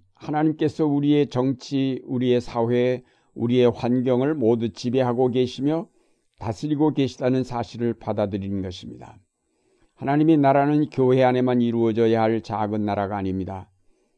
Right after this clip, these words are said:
모든 사회, 모든 사람, 모든 세계 속에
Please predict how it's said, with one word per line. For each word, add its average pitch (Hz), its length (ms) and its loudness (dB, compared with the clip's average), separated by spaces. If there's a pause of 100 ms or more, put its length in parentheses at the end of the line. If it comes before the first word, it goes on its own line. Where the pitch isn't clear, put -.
모든 120 460 2
사회, 127 560 0
모든 117 520 2
사람, 95 460 -8
모든 117 480 2
세계 110 360 -2
속에 120 540 -2